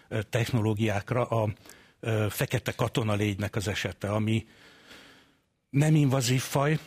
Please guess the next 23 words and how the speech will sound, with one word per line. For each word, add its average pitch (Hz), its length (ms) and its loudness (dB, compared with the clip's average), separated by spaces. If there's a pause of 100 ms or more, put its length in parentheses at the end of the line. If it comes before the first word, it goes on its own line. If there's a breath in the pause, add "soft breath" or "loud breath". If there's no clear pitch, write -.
(100)
tehát 113 300 -2
bárhol 113 440 0
lehet, 107 640 -2
ö, 104 240 -2 (140)
viszonylag 107 500 -2
könnyen, 107 580 -2 (140)
ö, 104 120 -8
fenntartani, 107 720 -2
term-, 107 320 -2 (100)
ö, 104 320 0
tenyészteni. 117 720 0 (840 loud breath)
Nagyon 127 380 4
nagy 117 200 4
méretű 110 400 0
lárvákat 101 640 -2
képez, 117 580 -4 (320)
és - 200 -4
ezek 117 220 0
szinte 139 360 0
mindenféle, 110 880 2 (400 soft breath)
ö, 104 360 -2 (320)
élelmiszer 107 680 0
hulladék 104 760 0